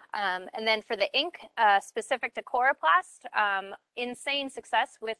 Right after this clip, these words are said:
the, uh, ProGraphics X A or extended adhesion ink set. Again, it's a standard ink set for the thirty H. It is available as an option for several of the other products in the portfolio.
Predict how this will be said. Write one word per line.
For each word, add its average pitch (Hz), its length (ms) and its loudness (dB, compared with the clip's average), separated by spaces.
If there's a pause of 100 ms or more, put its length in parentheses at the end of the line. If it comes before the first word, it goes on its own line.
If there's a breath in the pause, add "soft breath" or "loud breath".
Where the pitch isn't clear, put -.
(160)
the, 208 400 -12
uh, 190 360 -2 (680)
ProGraphics 220 520 -2 (140)
X 220 180 -6 (120)
A 226 340 -2
or 208 180 -4
extended 208 480 -12
adhesion 208 760 -14
ink 214 200 -14
set. - 200 -8 (360 soft breath)
Again, 214 220 0
it's 214 180 -8
a 208 60 -10
standard 247 560 -4
ink 240 140 -4
set - 200 -6
for 233 100 -4
the 208 100 -12
thirty 208 320 -6
H. 285 280 -6
It 214 120 -8
is 233 180 0
available 214 580 2
as 196 160 0
an 196 100 -16 (100)
option 247 400 -2
for 202 120 -8
several 208 380 -2
of 190 100 -6
the 196 160 -8
other 208 240 0
products - 580 -4
in 214 120 -10
the 208 80 -8
portfolio. 220 640 -2